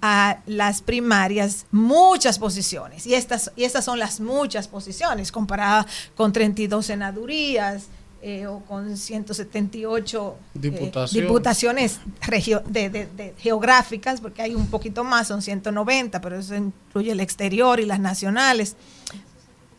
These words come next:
Speaker 1: Entonces, la estrategia, eh, eh, eh, fue diseñada precisamente para eso,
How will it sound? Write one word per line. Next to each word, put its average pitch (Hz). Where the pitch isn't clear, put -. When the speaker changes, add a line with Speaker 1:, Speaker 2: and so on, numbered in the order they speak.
Speaker 1:
Entonces, 269
la 254
estrategia, 254
eh, 226
eh, 220
eh, 220
fue 262
diseñada 262
precisamente 233
para 311
eso, 330